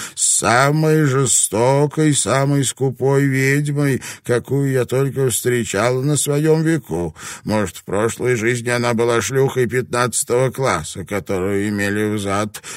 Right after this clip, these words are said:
Несмотря на свой страх, Кику бурно рассмеялась. «Ох, мама-сан, пожалуйста, не волнуйтесь так сильно. Она кажется такой приятной госпожой, и к тому же целый кабан.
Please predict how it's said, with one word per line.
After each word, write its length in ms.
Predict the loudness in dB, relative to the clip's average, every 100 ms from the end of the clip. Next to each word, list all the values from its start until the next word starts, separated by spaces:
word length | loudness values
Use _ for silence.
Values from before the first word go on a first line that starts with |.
| -8
Несмотря 600 | -4 -4 -4 -8 -6 -6
на 160 | -6 -6
свой 240 | -6 -8
страх, 440 | -8 -6 -6 -6 -10
Кику 360 | -10 -10 -8
бурно 400 | -8 -6 -6 -6
рассмеялась. 800 | -6 -6 -4 -4 -4 -6 -6 -6 -8 -6 -2
«Ох, 180 | 0
мама-сан, 580 | 4 4 4 2 2 0 -4 -2
пожалуйста, 440 | 2 4 4 4 4
не 120 | 6
волнуйтесь 460 | 6 4 2 2
так 160 | 2 2
сильно. 360 | 2 2 2 -2 -8 -4 4
Она 220 | 4 6
кажется 300 | 4 2 -2
такой 220 | 0 0
приятной 600 | 4 4 4 2 2 2
госпожой, 640 | 2 0 2 2 4 0 -2 -12 -2
и 80 | -2
к 60 | 4
тому 220 | 6 6
же 100 | 4
целый 500 | 2 2 4 4 2
кабан. 560 | 2 2 4 4 2